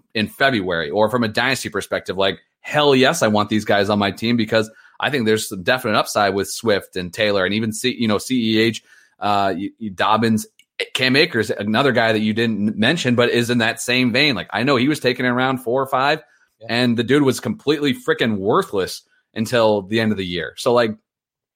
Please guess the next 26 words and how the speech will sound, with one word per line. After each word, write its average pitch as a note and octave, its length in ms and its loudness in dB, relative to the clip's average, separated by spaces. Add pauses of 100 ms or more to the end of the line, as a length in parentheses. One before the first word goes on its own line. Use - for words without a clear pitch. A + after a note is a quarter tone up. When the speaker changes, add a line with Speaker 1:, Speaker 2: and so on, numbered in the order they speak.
(120)
Speaker 1:
the A#2 140 -4
thing E3+ 220 2
is, A#2+ 260 0 (640)
the A#2 100 -2
last C3+ 320 0
thing C3+ 140 0
people A#2+ 280 -2
will A#2 120 -4
remember A#2 440 -2
is G#2+ 120 0
that, G#2 420 0
"Oh B2 140 2
yeah, B2+ 320 2
these A2 260 -6
rookie B2 220 -6
running C#3 200 0
backs A2 240 0
were G2 120 -6
solid. C3 320 2
I G#2 60 4
want B2 200 4
a - 20 -14
piece A#2+ 180 -6
of - 60 -8
that G2+ 220 -2
again." G2 640 -2